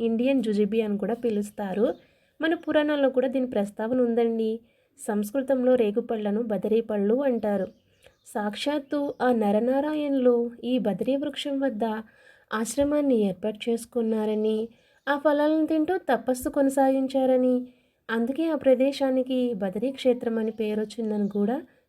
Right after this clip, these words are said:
చెబుతూ ఉంటారు. ఇంకా రేగుపళ్ళని అర్కఫలం అని కూడా అంటారు. అర్కుడు అంటే సూర్యుడు. భోగి మర్నాడు సూర్యుడు ఉత్తరాయణంలో వైపు మల్లుతాడు. ఆ రోజుని పిల్లలకి సూర్యభగవానుడు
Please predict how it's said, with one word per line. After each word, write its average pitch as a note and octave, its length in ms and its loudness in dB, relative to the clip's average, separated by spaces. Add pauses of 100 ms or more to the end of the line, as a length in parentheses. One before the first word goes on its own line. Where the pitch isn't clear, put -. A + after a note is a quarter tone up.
(180)
చెబుతూ A#3 320 4
ఉంటారు. F#3+ 540 0 (380)
ఇంకా C4+ 300 2
రేగుపళ్ళని B3 880 2
అర్కఫలం B3 580 2
అని A3+ 140 0
కూడా A3+ 240 2
అంటారు. B3+ 500 0 (520)
అర్కుడు A3 380 0
అంటే B3+ 560 4
సూర్యుడు. G#3+ 680 -2 (520)
భోగి C#4 320 4
మర్నాడు C4 640 2
సూర్యుడు A#3+ 760 2
ఉత్తరాయణంలో B3+ 840 0
వైపు A3 600 -2 (200)
మల్లుతాడు. G3+ 580 -2 (640)
ఆ A3 200 -2
రోజుని C4+ 440 2
పిల్లలకి C4+ 880 2 (180)
సూర్యభగవానుడు C4+ 720 2